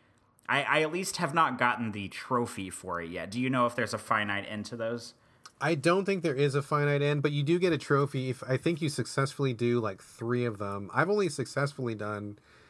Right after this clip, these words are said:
Speaker 2: two because I figured these were just, like, filler missions just to give you something else to do, and I wanted to finish the game, and I was really interested in more of the story content and s-, and some of the more structured missions that actually got you, like,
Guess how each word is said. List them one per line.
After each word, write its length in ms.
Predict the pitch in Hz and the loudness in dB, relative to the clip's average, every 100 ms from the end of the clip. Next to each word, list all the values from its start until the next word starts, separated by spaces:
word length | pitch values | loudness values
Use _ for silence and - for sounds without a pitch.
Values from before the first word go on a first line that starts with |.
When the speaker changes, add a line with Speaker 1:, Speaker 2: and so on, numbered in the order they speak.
| - - _ _ | -20 -20 _ _
Speaker 2:
two 520 | - 233 240 143 127 120 | -2 2 4 4 2 2
because 360 | 135 180 170 147 | 4 6 6 4
I 100 | 165 | 2
figured 320 | 160 233 202 | 2 0 2
these 180 | 190 151 | 2 2
were 100 | 151 | 4
just, 240 | 160 147 | 2 4
like, 180 | 160 143 | 2 0
filler 340 | - 123 131 | 0 2 4
missions 460 | 151 151 170 160 143 | 2 0 0 -2 0
just 160 | 147 - | -2 -2
to 80 | |
give 160 | 120 123 | -2 -2
you 60 | 123 | 0
something 280 | 127 120 | 0 0
else 140 | 117 - | -2 -4
to 100 | 113 | -2
do, 380 | 117 123 123 117 | 0 2 0 0
and 160 | 117 | 2
I 80 | 113 | 2
wanted 420 | 127 147 139 127 - - - _ _ _ | 2 2 2 -2 -12 -20 -20 _ _ _
to 100 | - | -8
finish 320 | - 156 180 | 0 2 2
the 100 | - | 0
game, 320 | 190 208 208 190 | 2 4 4 2
and 100 | 156 | 2
I 40 | |
was 160 | 131 131 | 2 0
really 180 | 131 | 0
interested 380 | 127 127 123 131 | 0 -2 0 0
in 60 | 113 | 2
more 160 | 117 | 2
of 60 | 110 | 0
the 60 | 101 | -2
story 300 | - 117 120 | 0 0 2
content 480 | 127 127 - 123 | 0 0 0 -2
and 100 | 113 | -2
s-, 140 | - - | -6 -2
and 200 | 127 120 | -2 -2
some 200 | - 214 | 0 2
of 60 | 180 | 4
the 60 | |
more 180 | 160 123 | 4 2
structured 640 | - - 123 - 139 127 120 | 0 -2 -2 0 0 0 -2
missions 340 | 123 143 127 | -2 0 2
that 120 | 120 | 2
actually 260 | 113 - 110 | 0 -4 -4
got 300 | 110 110 113 | -4 -2 -4
you, 80 | 107 | -2
like, 160 | 95 | -4